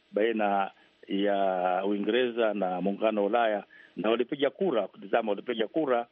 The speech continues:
kuunga mkono kutoka, na hawa ni watu wenye kuunga mkono chama cha upinzani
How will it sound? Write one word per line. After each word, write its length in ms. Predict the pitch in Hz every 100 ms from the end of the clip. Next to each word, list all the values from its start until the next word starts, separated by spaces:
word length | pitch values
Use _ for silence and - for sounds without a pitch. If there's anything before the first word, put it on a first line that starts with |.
| - - - -
kuunga 920 | - 113 120 165 - _ 120 123 113
mkono 560 | 117 - 147 107 101 - _ _ -
kutoka, 580 | 117 - 104 - - - - _
na 160 | 107 104
hawa 300 | 127 143 139
ni 120 | 123
watu 240 | 135 151 135
wenye 160 | 123
kuunga 360 | - 127 123 120
mkono 360 | 113 139 120
chama 300 | 107 120 113
cha 120 | - 104
upinzani 600 | 110 104 110 110 104